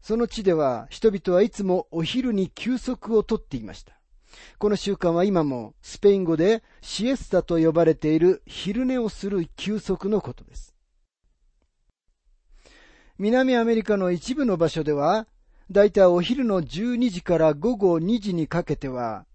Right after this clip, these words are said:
店に入ることができません。もしその時間に買い物をしようとするなら、あなたは時間を無駄遣いするだけです。なぜならお店は一つも開いていないからです。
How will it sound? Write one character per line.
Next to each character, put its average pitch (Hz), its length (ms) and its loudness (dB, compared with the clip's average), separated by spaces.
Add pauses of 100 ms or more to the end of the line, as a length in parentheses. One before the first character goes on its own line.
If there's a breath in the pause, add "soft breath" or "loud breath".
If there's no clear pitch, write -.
(100)
店 180 300 -2
に 233 100 0
入 185 240 2
る 160 100 -4
こ - 140 -6
と 185 120 -8
が 185 120 4
で 135 120 -2
き 135 120 -10
ま 117 80 -8
せ - 160 -18
ん。 76 100 -20 (1300 soft breath)
も 262 140 -2
し 208 120 -6
そ 233 140 -4
の 196 120 -2
時 175 160 -6
間 214 200 2
に 190 120 -2
買 185 220 -2
い - 40 0
物 240 240 -2
を 185 80 -2
し - 180 -8
よ 196 80 4
う 175 60 -2
と 160 120 -6
す - 160 -12
る 147 60 -6
な 139 160 -4
ら、 156 280 -4 (280)
あ 185 100 -2
な 175 100 2
た 175 120 -2
は 185 120 2
時 143 200 -6
間 226 260 0
を 190 100 0
無 156 220 -2
駄 214 160 4
遣 220 320 -2
い - 20 -2
す - 180 -8
る 175 120 -2
だ 120 140 -8
け 131 100 -14
で 82 100 -18
す。 - 240 -20 (840 soft breath)
な 208 140 0
ぜ 190 60 -2
な 165 100 0
ら 170 140 6
お 160 100 4
店 196 260 -2
は 185 180 2
一 - 280 -6
つ - 160 -8
も 240 200 0
開 175 180 2
い - 40 -6
て 185 180 2
い 147 120 0
な 151 100 -2
い 143 60 -2
か - 140 -20
ら - 80 -20
で - 120 -20
す。 - 200 -20